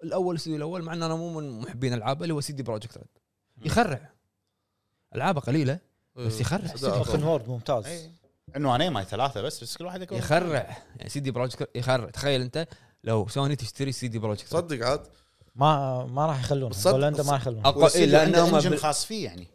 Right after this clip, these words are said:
Speaker 1: هم عندهم الستوك. ما بولندا ترى هذول يعتبر يعني، <clears throat> ترى
Speaker 3: تراث.
Speaker 1: سي دي بروجكت ريد يعتبر لاند مارك ب-، ببولندا،
Speaker 2: إيه،
Speaker 1: عرفته؟
Speaker 2: إيه.
Speaker 1: صدق؟
Speaker 3: صدق.
Speaker 1: عرفته منو؟ عرفته.
Speaker 2: عرفته، عرفته. بولندا، عرفته الريال.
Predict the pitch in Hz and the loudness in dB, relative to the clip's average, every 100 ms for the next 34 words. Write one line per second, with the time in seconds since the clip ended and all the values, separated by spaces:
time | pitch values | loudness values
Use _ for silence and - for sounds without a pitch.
0 | _ 143 160 147 147 160 151 135 - 143 | _ -2 0 -2 -2 -2 -2 -4 -2 -2
1 | - 127 127 120 139 165 143 127 123 139 | -4 -8 -6 0 0 0 -2 -2 -2 0
2 | 143 120 151 143 131 - _ - 113 117 | -2 -4 -4 -6 -8 -14 _ -10 -6 -4
3 | 107 - - 139 135 135 123 120 - _ | -4 -8 -12 0 4 6 6 2 -6 _
4 | _ _ _ _ _ _ _ - 127 120 | _ _ _ _ _ _ _ -8 -2 -2
5 | - 160 151 127 147 127 156 151 113 123 | 0 0 0 0 -2 -2 -6 -6 -8 -4
6 | 151 151 170 - 113 131 151 156 147 151 | -2 2 0 -2 -2 4 4 4 2 2
7 | 131 - 123 101 107 113 110 - 92 - | 0 -4 -12 -10 -10 -8 -8 -12 -14 -2
8 | 127 120 107 - 110 131 127 165 123 _ | 0 0 -4 -6 -4 -2 -4 -8 -10 _
9 | _ _ 160 170 180 113 135 107 107 - | _ _ -4 -2 -2 -4 -6 -8 -12 -8
10 | 127 147 - 185 156 190 175 175 - 190 | -6 -4 -2 -2 0 -2 -6 -6 -6 2
11 | 135 175 185 277 262 269 285 220 196 185 | 4 6 4 4 0 -2 -4 -4 -6 -8
12 | 165 180 | -10 -14